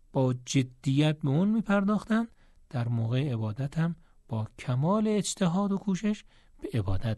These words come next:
می‌پرداختند. موقع گا-، موقع کار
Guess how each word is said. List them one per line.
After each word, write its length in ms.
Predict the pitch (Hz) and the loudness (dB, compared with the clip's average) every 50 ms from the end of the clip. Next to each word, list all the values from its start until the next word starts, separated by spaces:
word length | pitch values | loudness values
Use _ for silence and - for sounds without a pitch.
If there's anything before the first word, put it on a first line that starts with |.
| - - | -6 -10
می‌پرداختند. 840 | 107 - - - 98 98 - 113 107 - - - - - - _ - - _ - - - - _ _ - | -12 -12 -10 -12 -14 -12 -14 -14 -16 -16 -18 -20 -20 -20 -20 _ -20 -20 _ -20 -20 -20 -20 _ _ 0
موقع 540 | 147 147 175 180 151 - - 202 202 202 190 | 2 2 4 2 2 2 2 2 2 2 2
گا-، 440 | 160 151 170 170 165 160 156 - - - - | 2 2 4 4 4 2 0 -2 -4 -4 -2
موقع 420 | 143 147 151 151 160 180 190 175 | -2 0 0 0 0 0 0 -2
کار 440 | 165 - - - 160 156 151 147 | -2 -4 -2 0 0 0 0 -2